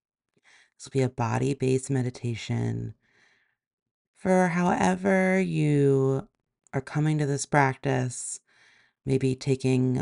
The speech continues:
a short break from a busy day, unwinding after work, or seeking a moment of peace. Sometimes we don't have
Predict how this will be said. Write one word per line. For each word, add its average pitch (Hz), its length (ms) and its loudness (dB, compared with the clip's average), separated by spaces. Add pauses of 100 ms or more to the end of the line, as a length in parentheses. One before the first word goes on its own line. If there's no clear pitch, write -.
a 127 80 -2
short 135 400 0
break 127 320 0
from 123 140 0
a 123 80 0
busy 123 320 -2
day, 139 720 0 (800)
unwinding 131 720 2
after 123 440 -2
work, 143 680 -2 (840)
or 262 600 6
seeking 147 1000 2
a 135 100 2
moment 147 580 2
of 135 200 -6
peace. - 720 -4 (720)
Sometimes 143 1300 2
we 127 140 -2
don't 131 200 0
have 123 920 -2